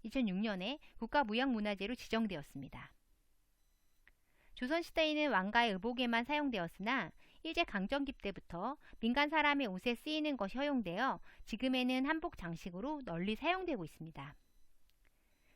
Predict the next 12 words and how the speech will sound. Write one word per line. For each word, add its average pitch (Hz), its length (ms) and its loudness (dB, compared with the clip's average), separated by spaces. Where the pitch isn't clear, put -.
국가무형문화재 233 960 2
금박장 214 720 0
명예 190 260 -2
보유자였던 202 880 -2
고 240 220 -2
김덕환이 196 760 -2
동대문구 294 640 2
답심리에 226 540 0
거주하면서 180 920 -2
금박장의 208 680 0
기능을 196 400 -2
보존했습니다. 170 920 -4